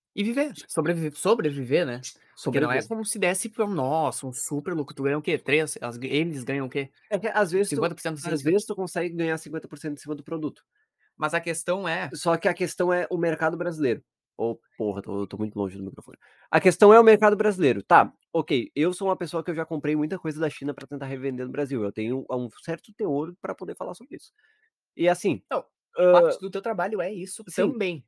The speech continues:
Speaker 2: parte
Speaker 1: né?
Speaker 2: do meu trabalho também é isso,
Speaker 1: É, mas
Speaker 2: comercializar peças da China. E assim, o mercado, principalmente o mercado local,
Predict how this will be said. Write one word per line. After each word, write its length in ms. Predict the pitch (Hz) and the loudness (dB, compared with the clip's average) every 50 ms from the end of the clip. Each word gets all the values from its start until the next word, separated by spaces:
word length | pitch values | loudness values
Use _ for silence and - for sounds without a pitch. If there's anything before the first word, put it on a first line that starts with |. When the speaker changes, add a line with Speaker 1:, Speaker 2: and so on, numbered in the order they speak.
| _ _ | _ _
Speaker 2:
parte 260 | - 165 175 214 - 226 | 6 6 6 6 4 -2
Speaker 1:
né? 60 | 196 | -2
Speaker 2:
do 60 | 190 | 0
meu 100 | 190 190 | 0 0
trabalho 360 | - 185 175 165 165 175 180 | 2 2 4 4 4 4 2
também 260 | - 196 170 175 202 | 0 0 0 2 2
é 60 | 196 175 | 2 0
isso, 120 | 160 156 | -2 -4
Speaker 1:
É, 60 | 180 | -8
mas 40 | - | -6
Speaker 2:
comercializar 720 | 175 170 170 151 - 180 160 156 156 156 151 143 156 151 - | -4 -4 -4 -4 -4 -6 -6 -6 -6 -8 -6 -4 -4 -4 -2
peças 320 | - 160 156 - 156 151 | -2 -4 -4 -4 -8 -8
da 120 | 147 165 156 | -6 -6 -6
China. 340 | - - 156 127 110 - _ _ _ _ _ _ _ _ _ - | -4 -4 -4 -4 -4 -6 _ _ _ _ _ _ _ _ _ 0
E 100 | 156 156 | 2 2
assim, 380 | 156 - - - 160 113 101 - _ _ _ _ _ _ _ _ _ _ _ | 2 0 -2 -4 -4 -4 -4 -6 _ _ _ _ _ _ _ _ _ _ _
o 60 | - | -4
mercado, 580 | 123 127 127 120 - - 147 160 165 123 104 90 _ _ _ _ _ _ _ _ _ _ | 0 0 0 0 0 0 0 0 0 0 -4 -14 _ _ _ _ _ _ _ _ _ _
principalmente 420 | - 131 127 - - 131 123 120 123 | -8 -8 -8 -4 -2 -2 -2 -2 -2
o 40 | 131 | -4
mercado 300 | 117 - - 123 123 123 | -6 -4 -4 -6 -4 0
local, 520 | 120 147 156 151 - - 127 135 135 | 2 2 0 0 0 0 2 2 2